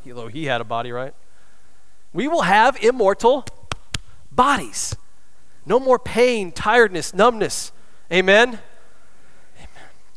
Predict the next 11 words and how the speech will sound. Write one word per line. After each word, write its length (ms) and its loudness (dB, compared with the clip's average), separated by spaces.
Did 160 -8
you 60 -8
see 160 -4
those 200 -2
pictures 380 -8
in 80 -8
the 80 -4
book 320 -4
of 120 -8
the 80 -8
people 400 -8